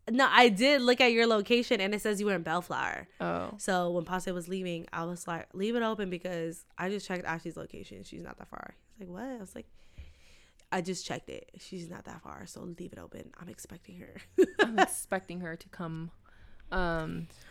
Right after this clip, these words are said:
Speaker 1: But it is crazy out here. Like, share your location. And I know, you know, people wanna be secretive and, like,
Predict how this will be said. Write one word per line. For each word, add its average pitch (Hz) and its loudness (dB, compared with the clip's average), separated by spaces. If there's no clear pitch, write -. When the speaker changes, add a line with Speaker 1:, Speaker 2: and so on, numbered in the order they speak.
Speaker 1:
But 277 4
it 381 6
is 480 6
crazy 302 6
out 254 10
here. 208 4
Like, 208 -2
share 330 2
your 403 6
location. 226 4
And 311 4
I 349 10
know, 330 6
you 311 4
know, 285 4
people 247 0
wanna 277 4
be 339 4
secretive 214 4
and, 170 -2
like, 170 -2